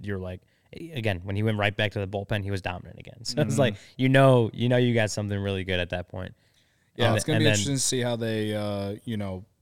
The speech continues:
Speaker 2: use him next year. I
Speaker 1: Yeah.
Speaker 2: think he can spot start for sure, but I think at this point, going back into the bullpen will be his best ro-, his best route, and,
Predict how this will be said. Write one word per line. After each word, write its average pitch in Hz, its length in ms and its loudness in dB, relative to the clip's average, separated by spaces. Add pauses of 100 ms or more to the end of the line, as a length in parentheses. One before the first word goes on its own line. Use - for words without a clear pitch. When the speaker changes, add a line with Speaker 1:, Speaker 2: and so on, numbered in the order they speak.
(600)
Speaker 2:
use 123 300 0
him 107 180 -4
next 98 360 -10
year. 85 240 -14
I 113 60 -2
Speaker 1:
Yeah. - 60 0
Speaker 2:
think 170 160 2
he 202 80 -2
can 190 320 -2
spot - 360 -2
start 120 240 -2
for 107 80 -8
sure, 110 220 -4
but 110 180 -4
I 110 80 -2
think 120 200 -4
at 110 120 -4
this 110 160 -4
point, 117 360 -4
going 110 220 -4
back 107 240 -4
into 107 240 -8
the 110 80 -4
bullpen 104 420 -8
will 104 100 -8
be 104 180 -8
his 98 140 -8
best 104 360 -8
ro-, 101 180 -12 (140)
his 110 140 -12
best 107 280 -6
route, 95 380 -12 (240)
and, 101 480 -10